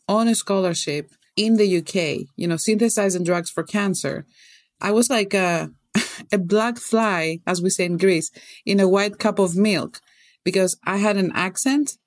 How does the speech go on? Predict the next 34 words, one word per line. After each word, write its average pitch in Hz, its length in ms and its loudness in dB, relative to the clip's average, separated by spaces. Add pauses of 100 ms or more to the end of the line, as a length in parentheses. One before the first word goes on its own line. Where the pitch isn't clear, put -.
(380)
I 190 80 0
was 170 220 0
darker, 196 640 0 (280)
I 180 80 0
looked 175 380 0
different, 226 520 2
right? 175 300 -4 (280)
So - 140 -2
I 214 160 2
always 240 300 0
had 214 280 2
that 202 160 0
little 208 200 4
chip 233 260 -2
on 220 100 0
my 175 120 0
shoulder. 156 440 -4
I 180 100 -4
had 196 200 -2
to 202 60 0
work 190 320 0
a 185 40 0
lot 202 300 0
harder 196 580 -2 (440)
to 196 80 0
survive 185 640 0
in 175 160 -2
environment, 170 800 -2
you 165 80 -2
know, 160 80 -4
and 175 220 -4
prove 226 340 2
my 180 180 -2
worth. 196 480 -4